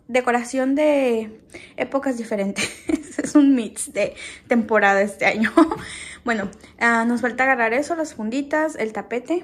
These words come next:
para que nuestra sala ya termine de, y sacar las decoraciones, porque ya solo hay como cositas que se necesitan a diario y eso. Poner decoraciones ahí en el mueblecito. Quiero unas canastitas para organizar todo esos,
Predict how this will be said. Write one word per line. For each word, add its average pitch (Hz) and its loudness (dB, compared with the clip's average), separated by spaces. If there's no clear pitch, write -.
para 202 -4
que 208 -8
nuestra 202 -6
sala 196 -8
ya 196 -6
termine 196 -8
de, 285 -2
y 302 2
sacar 226 -2
las 254 -2
decoraciones, 254 -6
porque 190 -12
ya 190 -6
solo 208 -8
hay 220 -4
como 277 4
cositas 302 0
que 285 -6
se 277 -6
necesitan 226 -6
a 185 -8
diario 220 -6
y - -12
eso. - -12
Poner 208 -6
decoraciones 214 -4
ahí 220 -6
en 202 -6
el 202 -8
mueblecito. 294 -4
Quiero 247 2
unas 254 2
canastitas 269 -2
para 233 0
organizar 202 -6
todo 214 -8
esos, 214 -8